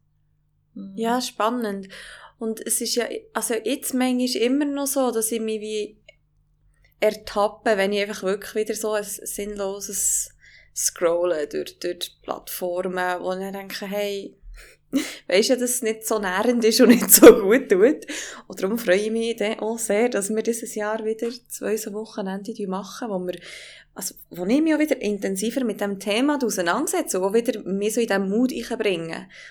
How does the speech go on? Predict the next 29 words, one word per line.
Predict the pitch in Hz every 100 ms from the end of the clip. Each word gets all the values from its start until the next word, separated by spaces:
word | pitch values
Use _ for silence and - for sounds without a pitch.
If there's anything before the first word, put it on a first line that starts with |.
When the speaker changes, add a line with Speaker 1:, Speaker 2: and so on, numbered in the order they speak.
| -
Speaker 2:
Und |
schon | - 214
jetzt | 185 208 -
wieder | 196 196 196 - - - - _ _ _ _
barefoot, | 185 190 233 233 226 240
also | 196 190 190
Blutfuß | 202 220 - 202 202 -
rausgehen | - 214 220 208 190 190
jetzt | 190 190
im | 196 190
Frühling | 190 185 196 185 190 185
und | 185 185 185
wieder | - 180
die | 180 175 180
Energie | 180 - - 196 190 190 190 190
von | 196
der | 180
Erde | 185 185 196 202
kann | - -
aufnehmen | 190 190 190 180
und | 175 170 -
mich | 196
selber | 196 196 226
einfach, | 214 - -
ja, | 214
du | 247 202
eintunen | - 208 247 247 254 220 190 185
in | 185
das, | 185 185 -